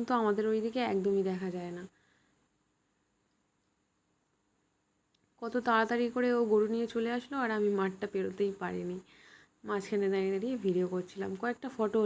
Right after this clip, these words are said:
নিয়েছিলাম। তারপর বাড়ি এসে তিনজন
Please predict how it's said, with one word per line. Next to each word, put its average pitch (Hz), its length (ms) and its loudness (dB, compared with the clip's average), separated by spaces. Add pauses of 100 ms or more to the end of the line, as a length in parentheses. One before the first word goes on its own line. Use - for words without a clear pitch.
নিয়েছিলাম। 185 460 0 (760)
তারপর 233 260 0 (120)
বাড়ি 226 200 2 (100)
এসে 247 180 -2 (880)
তিনজন 233 300 -2